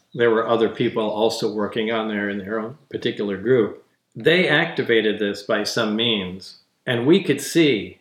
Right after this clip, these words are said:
from inside, we could see right through that. I guess the modern day analogy would be a electrochromatic glass, where it's normally opaque,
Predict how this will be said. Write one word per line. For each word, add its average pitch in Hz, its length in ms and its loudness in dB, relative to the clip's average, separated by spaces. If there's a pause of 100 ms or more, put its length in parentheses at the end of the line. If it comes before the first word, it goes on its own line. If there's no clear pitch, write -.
(160)
from 127 180 -2
inside, 131 720 0
we 151 100 4
could - 140 -6
see 113 300 2
right 123 320 2
through 135 240 0
that. 101 340 -4 (300)
I 123 80 2
guess 113 280 2
the 117 100 -2
modern 113 380 2
day 107 160 2
analogy 113 540 0
would 107 220 -2
be 107 180 2
a 101 260 -6 (300)
electrochromatic 113 1040 2
glass, 110 640 -2 (800)
where 123 160 4
it's 113 160 0
normally 123 340 4
opaque, 131 640 2